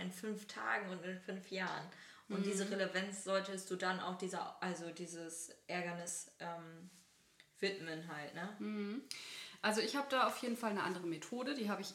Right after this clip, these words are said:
Speaker 2: auch irgendwo gelesen und ich, ich find es ja auch ganz interessant mit diesen, mit die Welt und magnetische Felder und so weiter und so fort.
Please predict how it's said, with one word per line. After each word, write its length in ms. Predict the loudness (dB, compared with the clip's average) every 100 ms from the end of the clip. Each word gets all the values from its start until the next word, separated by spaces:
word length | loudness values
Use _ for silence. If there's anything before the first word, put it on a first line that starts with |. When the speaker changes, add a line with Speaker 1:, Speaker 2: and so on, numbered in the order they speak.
| -2
Speaker 2:
auch 280 | 0 0 -2
irgendwo 600 | 0 2 2 2 0 -2
gelesen 640 | -2 0 2 2 0 0 -2
und 300 | 0 -2 -2
ich, 200 | -6 -8 -14 -20 -20 -16 -14 -14 -20 -12
ich 140 | -6
find 200 | 0 2
es 100 | 4
ja 140 | 4 4
auch 100 | 2
ganz 220 | 0 0
interessant 460 | 0 -2 -2 -2 0
mit 140 | -2
diesen, 440 | -2 -2 -2 -4 -8 -8
mit 300 | -4 -4 -4 -4 -4 -6 -10 -8
die 140 | -6 0
Welt 320 | 0 0 -2
und 280 | -4 -4 -6
magnetische 540 | -4 -2 -2 -2 -4
Felder 440 | -2 2 4 4 2
und 100 | -2
so 100 | -2
weiter 280 | -2 -2
und 120 | -2 -4
so 80 |
fort. 440 | -6 -4 -2 -2